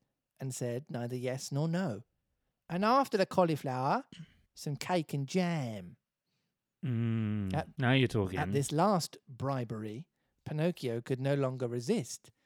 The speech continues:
Speaker 1: and said firmly, "Very well, I'll take the jug home for you." The jug was very heavy, and the marionette, not being strong enough to carry it with his hands, had to put it on his head.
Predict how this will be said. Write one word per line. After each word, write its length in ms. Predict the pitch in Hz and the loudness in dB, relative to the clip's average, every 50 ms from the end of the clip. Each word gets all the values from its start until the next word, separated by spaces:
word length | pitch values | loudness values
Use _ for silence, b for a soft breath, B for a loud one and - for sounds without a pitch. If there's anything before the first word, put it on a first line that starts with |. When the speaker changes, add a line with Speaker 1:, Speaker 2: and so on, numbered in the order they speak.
| _ _ _ - | _ _ _ -10
Speaker 1:
and 160 | 131 127 123 | -8 -6 -6
said 280 | - - 131 127 127 | -4 -4 -4 -4 -6
firmly, 640 | - - - 190 202 185 139 117 110 107 107 135 156 _ _ _ _ _ _ _ _ _ _ _ _ _ _ - | -8 -8 -4 -2 0 0 -2 -2 -6 -8 -8 -10 -12 _ _ _ _ _ _ _ _ _ _ _ _ _ _ -10
"Very 380 | 175 165 262 339 403 403 339 294 | -4 0 2 2 4 2 2 2
well, 420 | 269 269 269 277 302 381 415 - _ _ _ _ _ _ _ _ - | 2 2 2 2 2 2 0 -2 _ _ _ _ _ _ _ _ -2
I'll 160 | 202 311 415 | -2 0 0
take 320 | - - - 254 262 - - | -2 -2 -2 -2 -2 -2 -4
the 100 | 285 277 | -8 -8
jug 360 | 220 - 277 285 330 370 320 | -2 0 2 4 4 2 4
home 300 | 240 285 392 453 466 440 | 4 4 6 6 4 2
for 160 | - - - 254 | -2 -4 -4 -4
you." 340 | 233 220 220 220 220 233 - _ _ _ _ _ _ _ _ _ _ _ _ _ _ _ _ _ _ _ _ _ _ _ _ _ _ - | -2 -2 -2 -4 -4 -8 -12 _ _ _ _ _ _ _ _ _ _ _ _ _ _ _ _ _ _ _ _ _ _ _ _ _ _ -10
The 100 | 170 135 | -10 -4
jug 240 | 135 160 147 143 131 | -2 -2 -2 -2 -2
was 120 | 131 113 | -6 -6
very 220 | 113 123 113 123 123 | -6 -6 -6 -4 -2
heavy, 420 | 127 175 147 113 92 85 - _ _ _ _ _ _ _ _ - | -2 -2 -2 -2 -4 -12 -14 _ _ _ _ _ _ _ _ -10
and 140 | 147 143 143 | -8 -6 -6
the 60 | 139 | -4
marionette, 760 | 143 156 170 165 147 139 135 151 190 196 151 - - - - _ _ _ _ _ _ | -2 0 0 2 2 0 0 0 0 0 0 -2 -4 -8 -16 _ _ _ _ _ _
not 200 | - 151 139 120 | -6 -6 -4 -4
being 280 | 127 131 131 123 123 120 | -6 -6 -6 -6 -6 -8
strong 420 | - - - - - 151 147 135 | -10 -12 -8 -4 -2 -2 0 -2
enough 240 | 123 123 123 123 - | -2 -4 -6 -6 -8
to 80 | - 127 | -10 -12
carry 380 | - - 170 165 151 131 110 | -8 -4 -2 -2 -2 -2 -2
it 140 | 107 - - | -6 -6 -6
with 140 | 139 131 - | -6 -6 -6
his 160 | 135 123 - | -6 -8 -6
hands, 460 | - 226 196 113 107 113 113 110 - - _ _ _ _ _ _ _ - | -4 -2 -2 -2 -4 -6 -10 -12 -14 -16 _ _ _ _ _ _ _ -8
had 160 | - 147 - | -8 -6 -6
to 100 | - 147 | -6 -6
put 220 | - 151 131 - | -6 -8 -8 -8
it 100 | 120 107 | -10 -12
on 140 | 113 110 104 | -12 -12 -12
his 160 | 110 117 117 | -12 -14 -10
head. 320 | - 135 123 95 90 - | -8 -8 -10 -10 -12 -16